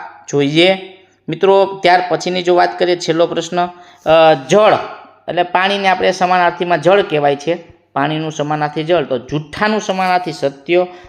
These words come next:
સાચું, અસત્ય કે પાપ? મિત્રો જૂઠ્ઠું બોલવું એને આપણે સમાનાર્થી શબ્દ, એના સરખા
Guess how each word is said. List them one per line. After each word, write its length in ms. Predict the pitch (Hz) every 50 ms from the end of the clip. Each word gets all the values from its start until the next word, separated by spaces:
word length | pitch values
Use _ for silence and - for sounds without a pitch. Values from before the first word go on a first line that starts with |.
| _ _
સાચું, 520 | - - 147 156 151 - - 180 170 -
અસત્ય 460 | - 156 160 - 180 175 180 - 180 180
કે 100 | 170 160
પાપ? 260 | - - 160 135 - - - - - - _ _ _ _ - _ _ _ - -
મિત્રો 460 | 202 - - 254 254 - - - - - - - _ _ _ _ _ _ _ _ _ _ - _ _ _ _ _ _ _ - 127
જૂઠ્ઠું 480 | 113 147 190 185 - - 240 240 220
બોલવું 600 | 202 226 240 254 233 185 165 - - - - - _ - _ _ -
એને 200 | 175 180 196 190
આપણે 540 | 185 180 180 175 185 190 190 196 190 - - -
સમાનાર્થી 640 | - - 185 180 196 202 190 190 185 180 - 170
શબ્દ, 260 | 147 - 156 151 151 147
એના 300 | - - 156 180 185 175
સરખા 580 | - - 170 160 - - - - 185 170 165